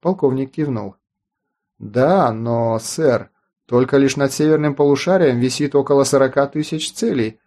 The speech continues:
а повторить этот трюк во второй раз уже вряд ли кому-то удастся».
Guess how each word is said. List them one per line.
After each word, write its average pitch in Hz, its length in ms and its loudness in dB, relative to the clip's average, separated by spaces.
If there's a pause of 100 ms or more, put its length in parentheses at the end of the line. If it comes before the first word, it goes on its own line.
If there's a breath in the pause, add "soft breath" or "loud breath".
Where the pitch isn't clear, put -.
(240)
а 107 140 -4
повторить 117 500 0
этот 147 300 -2
трюк 156 220 0
во 143 60 2
второй 139 340 2
раз 147 240 2
уже 151 180 0
вряд 127 320 2
ли 170 80 -8
кому-то 185 340 -4
удастся». 160 560 -2